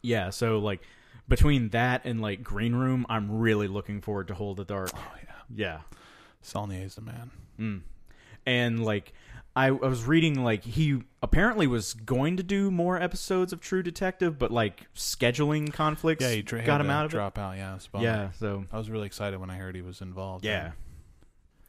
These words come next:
Speaker 2: still apparently did direct two or three of them, so I'm, I'm, I'm in, you know.
Speaker 1: Yes.
Speaker 2: But, uh,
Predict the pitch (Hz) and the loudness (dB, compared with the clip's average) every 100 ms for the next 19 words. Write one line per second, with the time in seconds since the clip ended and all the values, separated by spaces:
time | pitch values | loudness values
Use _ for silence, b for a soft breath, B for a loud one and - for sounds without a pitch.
0 | b b b b b - - 135 117 - | b b b b b -20 -8 -4 0 0
1 | 113 104 104 98 104 104 - _ - 110 | 0 -4 -8 -6 -6 -6 -10 _ -10 -8
2 | 107 104 95 92 101 120 127 135 131 139 | -8 -10 -10 -12 -10 -10 -10 -10 -8 -8
3 | 131 156 160 90 - - 95 92 - - | -4 -2 -2 -6 -12 -12 -10 -10 -14 -10
4 | 185 92 92 | -8 -6 -10